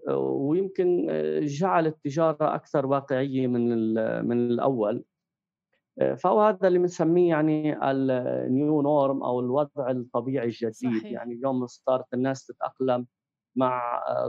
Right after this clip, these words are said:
Speaker 1: ظروف، آه، التجارة الإلكترونية اللي هي زادت خلال فترة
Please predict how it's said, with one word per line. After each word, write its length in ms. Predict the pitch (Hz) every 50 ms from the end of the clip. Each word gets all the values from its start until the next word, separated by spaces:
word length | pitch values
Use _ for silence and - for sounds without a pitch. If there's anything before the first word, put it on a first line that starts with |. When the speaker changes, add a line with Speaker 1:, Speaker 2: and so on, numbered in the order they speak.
| 120
Speaker 1:
ظروف، 360 | 131 135 135 135 135 131 - _ 127 123
آه، 800 | 123 120 120 120 120 120 120 123 127 127 127 - 69 - -
التجارة 680 | - - _ - 123 110 143 143 143 139 135 131 131 123
الإلكترونية 880 | 123 131 131 123 127 127 - - 113 117 120 139 135 123 123 123 127 131 139 - -
اللي 380 | 120 123 135 151 160 156 156
هي 40 | 139
زادت 480 | 123 127 165 175 175 160 151 151 143 -
خلال 460 | - 139 127 127 131 127 127 120 120
فترة 340 | - 127 131 - 120 120